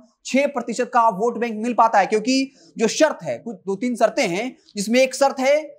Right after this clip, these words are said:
कि अगर किसी पार्टी को राष्ट्रीय पार्टी का दर्जा दिया जाए, क्षेत्रीय पार्टी को, तो उसे, उसके पास कम से कम चार सांसद होने चाहिए। जेडीयू के पास सोलह सांसद है, इसके अलावा चार ऐसे राज्य जहां कम से कम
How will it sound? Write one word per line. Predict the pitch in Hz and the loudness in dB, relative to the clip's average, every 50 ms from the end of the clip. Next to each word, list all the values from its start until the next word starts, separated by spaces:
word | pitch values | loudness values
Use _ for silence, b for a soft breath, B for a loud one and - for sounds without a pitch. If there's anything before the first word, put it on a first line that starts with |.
| - _ _ - | -20 _ _ -4
कि | 214 | -2
अगर | 226 214 269 277 269 | 4 4 4 4 4
किसी | - - 233 196 - 247 - | 0 -4 -8 -6 -6 -2 2
पार्टी | - 202 196 196 254 233 | 2 2 2 2 -2 -8
को | - 247 220 | -6 -2 2
राष्ट्रीय | 214 196 196 196 - 233 233 233 240 247 240 233 208 - _ _ - | 2 2 2 2 -2 -8 -6 -6 -4 -4 -6 -8 -10 -10 _ _ 2
पार्टी | - 180 180 180 240 | 4 4 4 4 2
का | - 233 196 | 2 2 2
दर्जा | 208 196 185 208 | 4 4 4 2
दिया | 196 165 208 254 247 | 2 4 4 4 4
जाए, | 202 208 185 | 4 0 -2
क्षेत्रीय | - 202 196 240 277 277 | -2 -4 -2 0 0 2
पार्टी | - 165 143 151 131 | 2 0 0 -2 -4
को, | - 240 277 320 - b b b b b b - - | -2 -2 -2 -2 -4 b b b b b b 0 2
तो | 269 | 2
उसे, | 269 262 226 277 269 | 2 2 0 -2 -2
उसके | - 247 - - 269 262 | -2 -2 -2 2 2 4
पास | 254 247 240 233 - - | 4 4 2 2 0 -2
कम | 247 233 226 | -2 -2 -2
से | 214 - 269 | -2 -4 -4
कम | 247 - 254 247 247 233 | -2 0 -2 -2 -2 -6
चार | - - 233 220 226 233 | -2 2 4 4 4 4
सांसद | 226 - 247 220 220 214 247 202 | 2 0 -2 -2 0 0 -4 -4
होने | 220 233 226 | -4 -4 -4
चाहिए। | 214 220 190 170 156 151 - - - | -4 -4 -4 -4 -4 -6 -10 -14 -14
जेडीयू | 151 147 190 202 240 233 | -4 -2 0 0 2 2
के | 254 | 2
पास | 233 240 233 226 | 4 4 4 4
सोलह | - 226 247 262 254 | 2 2 2 2 4
सांसद | 262 233 233 208 220 170 143 | 4 4 4 4 2 2 2
है, | 123 113 95 b b b b b 202 | 2 -2 -2 b b b b b -2
इसके | 226 196 - - 254 | -2 -2 0 2 4
अलावा | 233 233 233 240 240 | 4 6 4 4 2
चार | 233 - 240 226 233 233 | 2 2 2 4 4 4
ऐसे | 220 226 226 294 277 | 2 2 2 2 4
राज्य | 254 226 220 208 185 233 233 240 233 _ _ _ _ - | 6 6 4 4 2 -4 -6 -6 -8 _ _ _ _ -6
जहां | 151 208 208 208 220 214 214 | 0 0 2 2 0 -4 -2
कम | 240 247 247 | -2 -2 -2
से | 226 - 226 | -2 -4 -4
कम | 220 208 - 214 220 | 0 2 0 0 0